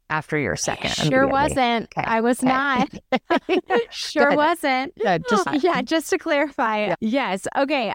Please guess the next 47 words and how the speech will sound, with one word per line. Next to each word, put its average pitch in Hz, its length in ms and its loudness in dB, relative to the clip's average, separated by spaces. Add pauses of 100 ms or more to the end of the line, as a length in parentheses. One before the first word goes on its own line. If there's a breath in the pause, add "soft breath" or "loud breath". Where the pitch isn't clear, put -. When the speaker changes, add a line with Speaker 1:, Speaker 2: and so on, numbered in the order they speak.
Speaker 2:
I 262 160 0 (180)
am 285 140 2
so 269 240 2
excited 226 360 -2
about 190 220 -2
the 185 60 -2
Bloom 190 240 0
Method. 190 380 -2
And 247 200 -6
I 254 200 -2
also 320 360 0
want 330 280 -2
to 247 100 0
talk 202 480 0 (100)
just 233 220 0
real 240 260 2
quick, 208 540 -2 (340 loud breath)
kind 254 240 -2
of 214 140 -4
logistically 208 840 0
how 285 220 2
it 302 100 2
works. 302 280 0
Speaker 1:
Yeah. 262 80 4 (260 soft breath)
Speaker 2:
So 269 160 2
we 240 140 2
have 269 140 2
a 311 60 2
code 233 460 2 (480 loud breath)
for 208 500 2
our 226 200 2
listeners. 190 580 0
All 190 160 4
of 202 100 0
you 247 120 2
whole 226 160 2
saves 208 280 -2
you 214 60 2
ten 196 260 -2
percent. 190 380 -2
So 233 120 -2
someone 311 460 4
goes 233 340 2
to 254 80 -2
the 233 80 0
website 185 480 0
now. 160 360 -4